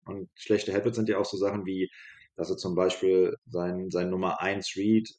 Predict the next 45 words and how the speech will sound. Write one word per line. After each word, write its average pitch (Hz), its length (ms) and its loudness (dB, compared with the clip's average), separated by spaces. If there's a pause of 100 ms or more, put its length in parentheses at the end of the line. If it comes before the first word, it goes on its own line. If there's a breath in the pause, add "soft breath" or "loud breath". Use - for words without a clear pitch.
(140)
ähm, 95 340 -4
die 90 120 -2
ganze 90 240 -4
Zeit 92 280 0
anschaut 90 600 0
und 87 360 -8
nicht 92 280 -8
offen 92 220 -8
ist 90 140 -10
für - 60 -16
das 85 160 -6
ganze 85 160 -8
Feld. 98 240 2
Also 82 140 -2
so 85 100 0
auch 80 80 -2
so - 80 -10
ein 90 40 -4
bisschen 95 240 -6
telegraphed, 95 640 2
wo 92 140 4
er 90 80 0
quasi 87 480 -2 (720)
den 87 200 -4
Ball 92 160 0
hinwerfen 92 480 -2
wird. 92 220 4 (540 loud breath)
Ball 101 200 8
Security, 101 600 2
also 85 140 0
wenn 90 100 0
er 85 80 -2
auch 78 100 -4
vielleicht 87 240 0
zum 90 120 -8
Beispiel 82 200 -12
Fumbles 104 380 4
hat, 90 180 -2
hört 92 180 -2
sich - 100 -12
dann 87 140 -2
an, 73 120 -6
dass 87 140 -2
er 80 180 -2
auch - 100 -4